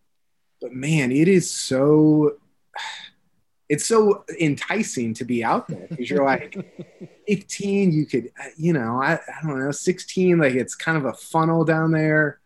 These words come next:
Speaker 1: Guys were making birdie on seventeen. You, you just, you can kinda talk yourself into it. But like Mark said, we, we saw, like, we saw some guys make some big numbers as well. I think one thing that's interesting that I wanted to point out is,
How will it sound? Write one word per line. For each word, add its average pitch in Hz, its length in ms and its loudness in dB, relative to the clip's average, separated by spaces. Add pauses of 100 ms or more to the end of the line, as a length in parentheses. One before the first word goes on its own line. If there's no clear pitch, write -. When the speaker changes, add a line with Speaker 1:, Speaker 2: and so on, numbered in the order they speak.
(680)
Speaker 1:
Guys 143 220 2
were 156 80 0
making 147 300 0
birdie 135 260 2
on 113 140 -2
seventeen. 165 1000 0
You, 151 260 -2
you 160 120 0
just, 190 340 0
you 170 100 2
can 180 140 0
kinda 220 260 0
talk 185 320 -2
yourself 143 360 -2
into 175 380 2
it. 139 180 0 (520)
But 208 480 2 (540)
like 160 200 2
Mark 190 300 2
said, 131 400 -2
we, 170 300 0
we 170 160 0
saw, 202 340 2
like, 165 480 2 (360)
we 156 120 0
saw 269 220 0
some 277 220 2
guys 247 320 0
make 214 200 2
some 190 180 -2
big 196 160 4
numbers 170 540 0
as 110 160 -12
well. 156 300 0 (340)
I 175 80 2
think 233 160 0
one 202 180 4
thing 202 140 4
that's 151 180 2
interesting 147 360 -2
that 135 100 2
I 131 60 4
wanted 135 220 0
to 127 80 -2
point 123 240 -4
out 123 220 -2
is, 110 440 -8